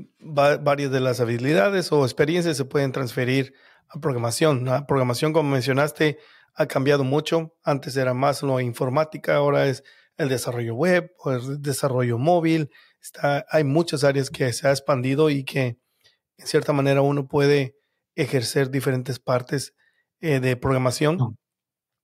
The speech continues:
Speaker 1: Pero interesante en, en cierto sentido, en mi opinión, creo que data science tiene un poco de matemáticas. ¿Qué has, qué, qué has encontrado, eh,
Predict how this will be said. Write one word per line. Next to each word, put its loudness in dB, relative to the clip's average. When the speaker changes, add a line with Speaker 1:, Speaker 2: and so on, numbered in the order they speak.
Speaker 1:
Pero 2
interesante 0
en, 2
en 0
cierto 0
sentido, 0
en 2
mi -2
opinión, -4
creo -2
que -2
data 4
science -2
tiene 0
un -2
poco 0
de 2
matemáticas. -2
¿Qué 2
has, 2
qué, 2
qué 0
has 0
encontrado, 2
eh, -4